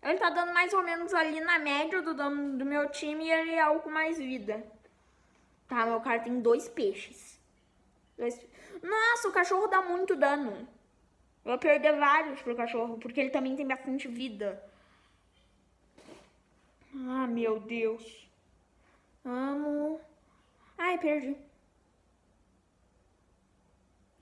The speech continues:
Perdi por causa de um grilo. Com um chapéu de marinheiro. E eu acho que eu... Eu vou perder um monte.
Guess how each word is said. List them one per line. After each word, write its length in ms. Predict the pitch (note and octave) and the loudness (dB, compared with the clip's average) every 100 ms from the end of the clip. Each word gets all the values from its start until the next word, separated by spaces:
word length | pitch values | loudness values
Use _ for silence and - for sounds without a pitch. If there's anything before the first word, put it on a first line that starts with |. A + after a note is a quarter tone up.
| _ _ _ _ - - _ - | _ _ _ _ -20 -20 _ -14
Perdi 280 | - D#4+ D#4+ | -8 -8 -6
por 120 | F#4+ | -6
causa 260 | F#4 F#4 D#4 | -2 -2 6
de 80 | |
um 160 | G4+ F#4+ | 6 6
grilo. 720 | D4 D4+ D4+ B3+ G#3 G#3 - - _ _ _ _ _ _ _ _ _ _ _ _ - | 6 4 4 0 -2 -4 -10 -20 _ _ _ _ _ _ _ _ _ _ _ _ -4
Com 120 | D4 | -4
um 40 | |
chapéu 460 | - A3+ - D4 D4 | 0 0 2 2 2
de 100 | D4+ | 2
marinheiro. 800 | D4+ D4 D4 D4 C#4+ B3 G#3+ G3 | 2 0 0 0 0 0 0 -2
E 80 | |
eu 140 | A3 A#3+ | -2 -2
acho 180 | B3 - | -2 0
que 60 | |
eu... 260 | C4+ C4+ - - - - _ _ _ _ _ _ _ _ D4 | 0 -2 -10 -20 -20 -20 _ _ _ _ _ _ _ _ -8
Eu 100 | D4 | -8
vou 100 | - | -2
perder 280 | D#4+ B3 | -2 0
um 120 | C4 D4 | -2 -2
monte. 560 | A#3+ A#3 A#3+ - - | -2 -4 -8 -12 -14